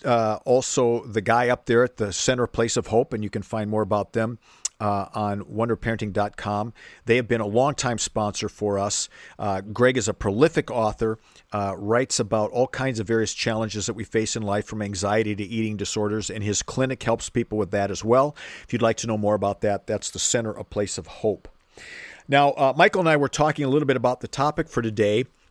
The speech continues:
uh, in part because he and I will be doing a Helping Boys Thrive Summit in Santa Fe, New Mexico. Uh, and that's on November third, twenty twenty-one. Uh, and it's not just in Santa Fe, but it's also be an online event. So we're thinking a little bit about boys right now.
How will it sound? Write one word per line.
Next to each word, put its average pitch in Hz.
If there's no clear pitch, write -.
uh, 117
in 127
part 180
because 139
he 180
and 147
I 135
will 156
be 117
doing 123
a 117
Helping 127
Boys 120
Thrive 131
Summit 107
in 110
Santa 147
Fe, 139
New 117
Mexico. 113
Uh, 104
and 110
that's 135
on 123
November 127
third, 120
twenty 113
twenty-one. 98
Uh, 104
and 120
it's -
not 131
just 147
in 123
Santa 127
Fe, 107
but 107
it's -
also 127
be 120
an 110
online 117
event. 98
So -
we're 117
thinking 180
a 120
little 110
bit 98
about 95
boys 101
right 98
now. 98